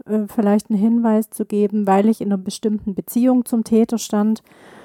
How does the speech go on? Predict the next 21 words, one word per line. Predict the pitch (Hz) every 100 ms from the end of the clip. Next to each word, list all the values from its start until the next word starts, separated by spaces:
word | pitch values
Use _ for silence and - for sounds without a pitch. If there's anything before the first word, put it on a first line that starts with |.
| - _
Und | 214 208
das | -
hat | 196 202
sich | 226
dann | 214 208
irgendwann | 202 208 208 190 190
geändert | 180 185 202 233 220 -
und | 196
jetzt | 196 -
melde | 190 190 202
ich | -
mich | 196 -
doch, | 202 233 -
weil | 190
es | 196
halt | 196
vielleicht | - 190 185 -
auch | 185
mein | 185 185
Gewissen | 180 170 214 240
belastet, | 220 220 214 - 226 - -